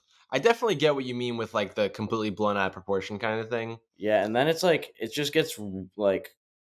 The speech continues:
Speaker 2: weirdly complex in, like, the we-, in weird ways and shit like that. I don't know.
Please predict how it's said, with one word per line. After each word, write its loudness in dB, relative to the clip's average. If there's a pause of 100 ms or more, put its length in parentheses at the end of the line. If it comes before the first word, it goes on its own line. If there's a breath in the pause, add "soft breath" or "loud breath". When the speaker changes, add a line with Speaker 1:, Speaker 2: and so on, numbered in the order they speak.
(580)
Speaker 2:
weirdly 2
complex 0
in, -4
like, -4
the 2
we-, -2 (720)
in -4
weird 2
ways 4
and -4
shit -4
like -2
that. 0
I -2
don't -2
know. -4